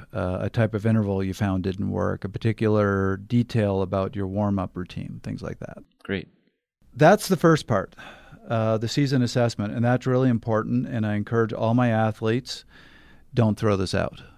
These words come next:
Speaker 1: Keep it. As a matter of fact, uh, I used to give all my athletes their own little book
Speaker 2: Mm-hmm.
Speaker 1: and tell them to do this and keep it in the book. Uh, so I highly recommend that and build this knowledge base 'cause you can go back over your own assessments.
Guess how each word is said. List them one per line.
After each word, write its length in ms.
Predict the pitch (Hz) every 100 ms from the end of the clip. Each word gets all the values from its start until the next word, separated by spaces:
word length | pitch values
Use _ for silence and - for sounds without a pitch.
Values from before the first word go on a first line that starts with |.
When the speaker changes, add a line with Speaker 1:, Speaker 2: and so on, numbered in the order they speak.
| -
Speaker 1:
Keep 260 | - 113 -
it. 200 | 107 - -
As 80 | 107
a 40 |
matter 140 | 110
of 60 | 98
fact, 220 | 101 98
uh, 160 | 101 98
I 80 | 104
used 420 | 101 110 127 -
to 100 | 101
give 240 | 98 98
all 140 | 98 95
my 160 | 98
athletes 720 | 98 95 95 101 98 - - -
their 180 | 95 98
own 180 | 104 95
little 240 | 90 82
book 360 | - 76 - - - - - - -
Speaker 2:
Mm-hmm. 320 | 147 139 -
Speaker 1:
and 100 | 101
tell 140 | 104
them 100 | 98
to 60 | 90
do 220 | 98 101
this 260 | 92 87 -
and 80 | 98
keep 220 | 104 98
it 60 | 90
in 120 | 87
the 60 |
book. 360 | 85 92 - - - - - - - - -
Uh, 340 | - 98 95 -
so 180 | -
I 100 | 113
highly 340 | 110 123 123 113
recommend 520 | 110 107 101 104 101
that 200 | 95 92
and 160 | 107 98
build 240 | 110 107
this 180 | 107 -
knowledge 380 | 101 104 104 101
base 260 | 92 -
'cause 160 | - 98
you 80 | 98
can 160 | 98
go 220 | 92 98
back 360 | 98 101 98 95
over 360 | - 110 101 98
your 180 | 92 95
own 160 | 95
assessments. 800 | 90 - 127 - 82 82 - -